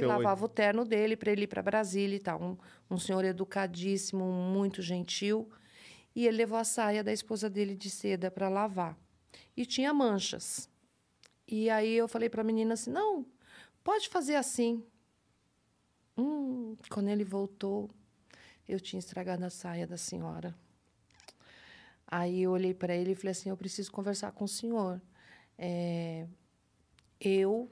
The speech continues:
Speaker 2: eu mesma, não foi ninguém, é, danificou a saia da sua esposa. Aí eu gostaria de saber,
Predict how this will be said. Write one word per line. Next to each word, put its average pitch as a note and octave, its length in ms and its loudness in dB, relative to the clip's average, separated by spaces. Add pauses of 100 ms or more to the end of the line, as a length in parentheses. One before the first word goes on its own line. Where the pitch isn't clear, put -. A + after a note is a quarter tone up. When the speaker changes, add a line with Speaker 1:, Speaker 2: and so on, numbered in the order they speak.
Speaker 2:
eu F#3 200 2
mesma, F#3+ 580 0 (300)
não F#3 120 -4
foi F3+ 180 -6
ninguém, F#3 580 2 (540)
é, F3 420 0
danificou F#3 420 0
a F#3 40 -2
saia F#3 240 -4
da F#3 80 -4
sua G#3 140 -4
esposa. E3 520 -4 (960)
Aí F3+ 180 0
eu F3 60 0
gostaria F#3 320 0
de F#3 60 -10
saber, F#3+ 500 0